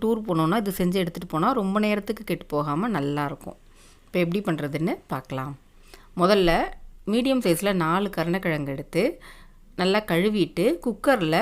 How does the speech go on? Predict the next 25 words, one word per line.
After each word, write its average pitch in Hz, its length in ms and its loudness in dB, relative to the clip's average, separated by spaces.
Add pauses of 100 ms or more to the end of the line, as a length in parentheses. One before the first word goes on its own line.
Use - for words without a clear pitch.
(260)
ஒரு 208 140 -2 (260)
மூணு, 220 240 2
நாலு 175 240 4
சவுண்டு 202 320 0
விட்டு 165 180 0 (100)
நல்லா 175 280 0
குழைவா 175 320 2 (100)
வேக 170 220 2
வச்சு 175 200 -4
எடுத்துக்கணும். 139 540 -4 (640)
வெந்ததுக்கப்புறம் 240 640 2
இந்த 202 120 2
மாதிரி 214 200 2
ஈஸியா 208 280 0 (100)
தூள் 185 200 -2
உரிக்க 160 260 -4
வரும். 143 260 -2
அதை 262 100 -2 (120)
தோலை 208 300 -2
உரிச்சு 156 260 -8
வச்சுக்குவோம். - 440 -12 (2250)
உரிச்ச 262 300 2
அந்த 185 200 2
கருணக்கிழங்க 160 640 -2 (180)
மசிச்சுக்குவோம். 170 680 -4